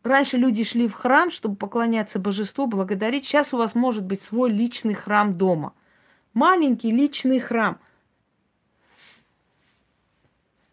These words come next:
Хернята — это твоя мама, которая высрала тебя шалаву.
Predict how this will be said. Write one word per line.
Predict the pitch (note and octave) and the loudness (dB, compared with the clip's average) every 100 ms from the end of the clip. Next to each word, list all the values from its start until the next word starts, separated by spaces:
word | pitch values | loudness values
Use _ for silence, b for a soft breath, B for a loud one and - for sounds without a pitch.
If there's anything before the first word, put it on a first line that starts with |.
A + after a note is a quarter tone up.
| _ _ _ _ _ _ _ _ _ _ _ _ _ _ _ - | _ _ _ _ _ _ _ _ _ _ _ _ _ _ _ -2
Хернята — | B3 B3+ C#4 C4+ C#4+ D#4 | 2 4 4 4 4 6
это | C4 A#3 | 6 2
твоя | A3+ A#3 A#3 A#3 | -2 0 0 2
мама, | A3+ G#3+ F#3 | 4 4 2
которая | F3 F#3+ G3 G3+ | -2 -2 -2 0
высрала | A#3+ - G3 F3+ | -2 -2 2 2
тебя | F3 G#3 F3+ A#3+ B3 | 0 -4 2 2 2
шалаву. | - A3 G3+ F3+ D#3 D#3 | 0 2 4 4 4 -2